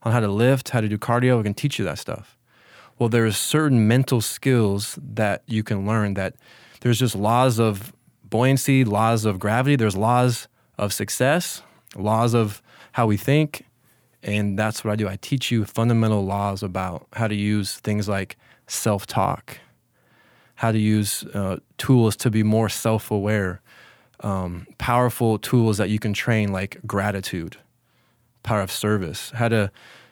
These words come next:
you know, set goals but focus on the process, how to visualize. So these are tools that a lot of athletes use at the highest levels. And it's my mission with my new company, Master Mindset,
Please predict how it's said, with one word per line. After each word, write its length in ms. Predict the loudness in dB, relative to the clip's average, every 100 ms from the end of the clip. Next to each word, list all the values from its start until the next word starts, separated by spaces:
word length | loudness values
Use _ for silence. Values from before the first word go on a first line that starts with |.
| _
you 80 | -4
know, 60 | -2
set 360 | 2 2 2
goals 380 | 2 4 4 4
but 180 | 0 0
focus 380 | 0 0 0 0
on 180 | 0
the 100 | 0
process, 960 | 2 2 2 -2 -6 -6 -6 -10 -12 -14
how 180 | -2 0
to 160 | 0 0
visualize. 640 | 0 0 -2 -4 -6 -8
So 160 | -8 -2
these 180 | 0 2
are 240 | 2 0 -8 -20 -20 -20 _ -4
tools 360 | 2 4 4
that 220 | 2 2
a 40 | 2
lot 140 | 2
of 80 | 2
athletes 500 | 0 -2 2 2 4
use 240 | 4 6 4
at 120 | 2
the 80 | 0
highest 260 | 0 0
levels. 480 | 0 2 2 0 -8 _ _ _ _ _ _
And 480 | -2 0 2 0 -2 _
it's 240 | -4 -2 0
my 240 | 2 4
mission 560 | 4 4 2 2 2 2
with 100 | 0
my 320 | 0 0 0 2
new 180 | 2
company, 380 | 4 2 2 2
Master 320 | 2 0 -2
Mindset, 540 | 0 0 0 0 -2